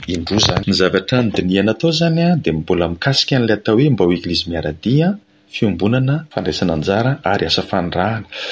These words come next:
Fa nahompana indrindra izany a, tamin'ity lohahevitra hoe comment être une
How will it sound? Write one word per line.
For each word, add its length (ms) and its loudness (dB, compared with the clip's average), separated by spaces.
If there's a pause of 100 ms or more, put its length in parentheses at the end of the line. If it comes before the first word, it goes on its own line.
(200)
Fa 80 2
nahompana 480 2
indrindra 400 2
izany 240 2
a, 160 0 (480)
tamin'ity 400 -2
lohahevitra 480 2
hoe 160 2 (500)
comment 400 2
être 380 0
une 180 0